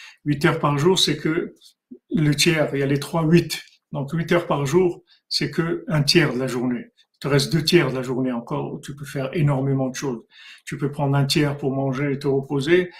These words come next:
et tu as encore huit heures qui te restent. Si dans ces huit heures-là, tu peux mettre de côté trois, quatre heures pour faire Avodat Hashem, il n'y a aucun problème.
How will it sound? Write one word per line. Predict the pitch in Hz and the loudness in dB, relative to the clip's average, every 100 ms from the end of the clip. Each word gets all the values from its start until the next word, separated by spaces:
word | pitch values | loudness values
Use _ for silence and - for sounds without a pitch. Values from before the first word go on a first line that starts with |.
| - - | -20 -10
et | - | -4
tu | 156 | -2
as | |
encore | 147 160 147 | -2 -2 -2
huit | 151 156 | -2 0
heures | 156 - | 0 0
qui | - 139 | -8 -8
te | |
restent. | 131 123 - - - - - - | -8 -6 -8 -10 -18 -20 -18 -6
Si | - 147 | -4 0
dans | 147 | 0
ces | 160 | 2
huit | 151 151 156 160 | 2 2 2 0
heures-là, | 139 151 170 - | 0 -2 -4 -6
tu | 147 | -8
peux | 151 | -4
mettre | 147 123 | -4 -4
de | 139 | -4
côté | 147 139 151 147 139 - - - | -6 -4 0 0 -2 -8 -20 -10
trois, | - 151 | -4 -2
quatre | 156 143 - | -2 -2 -4
heures | 151 156 | -4 -4
pour | 131 | -10
faire | - 135 | -4 -2
Avodat | 131 131 135 | -2 -2 -4
Hashem, | 139 - 151 147 - | -4 -4 -4 -4 -8
il | 139 | -10
n'y | |
a | 131 | -10
aucun | 127 143 | -8 -8
problème. | 139 139 135 | -6 -6 -4